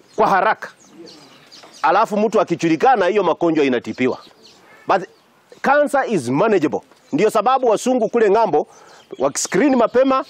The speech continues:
wanatibu mtu. Nimesema hivi katika hiyo bill, ya kwamba mtu akikufa, hospitali zote, sitafute namna ya kuagree na familia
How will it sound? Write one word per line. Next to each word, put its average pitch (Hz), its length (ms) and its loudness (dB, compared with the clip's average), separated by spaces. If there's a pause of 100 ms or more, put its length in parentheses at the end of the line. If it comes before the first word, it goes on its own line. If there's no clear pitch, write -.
(120)
wanatibu 247 420 -2
mtu. 110 240 -6 (600)
Nimesema 254 600 2
hivi 277 260 2
katika 240 320 0
hiyo 247 200 4
bill, 214 320 0 (840)
ya 214 120 2
kwamba 302 380 0
mtu 254 320 2
akikufa, 202 680 -2 (1400)
hospitali 214 760 0
zote, - 500 -4 (600)
sitafute 233 640 0
namna 262 400 0
ya 214 120 2
kuagree 185 480 0
na 220 140 0
familia 170 540 2